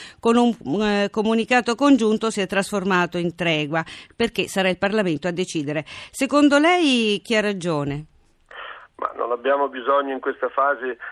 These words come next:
Speaker 2: di un disaccordo interno al governo, soprattutto su questioni di principio,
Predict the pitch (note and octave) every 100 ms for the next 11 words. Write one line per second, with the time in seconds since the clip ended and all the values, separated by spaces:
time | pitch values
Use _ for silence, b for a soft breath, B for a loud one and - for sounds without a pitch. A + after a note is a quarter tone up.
0 | B - B2 A#2+ A2 B2+ - C#3+ C#3+ C#3
1 | C3 B2+ B2 C3 C3 B2+ A#2+ B2+ C3+ D3
2 | B2+ A#2+ C3 B2+ B2+ - D#3 D3 - C3
3 | C3+ A#2+ C#3 C3 B2 - A#2+ A#2 - C#3+
4 | C3+ A#2+